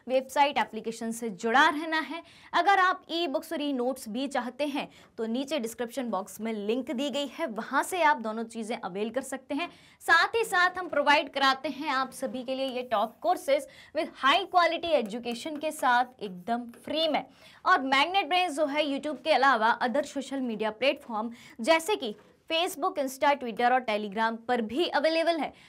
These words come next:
तो आज के सेशन को आप सभी को <coughs> ज़्यादा से ज़्यादा लाइक करना है, शेयर करना है और चैनल से जुड़ी सारी अपडेट को जानने के लिए चैनल को सब्सक्राइब भी करना है।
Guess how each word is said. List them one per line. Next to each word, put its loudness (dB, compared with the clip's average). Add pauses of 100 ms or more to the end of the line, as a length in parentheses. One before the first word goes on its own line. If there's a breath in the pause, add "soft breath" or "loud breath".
(120)
तो -2
आज 6
के -2
सेशन -2
को 2
आप 8
सभी -4
को 4 (340 loud breath)
<coughs> 0
ज़्यादा 4
से -6
ज़्यादा 0
लाइक 0
करना 2
है, -4
शेयर -2
करना 0
है -2 (280 loud breath)
और 4
चैनल 2
से -4
जुड़ी -2
सारी 4
अपडेट 0
को -4
जानने -4
के -10
लिए -2
चैनल -8
को -8
सब्सक्राइब -4
भी -2
करना 0
है। -6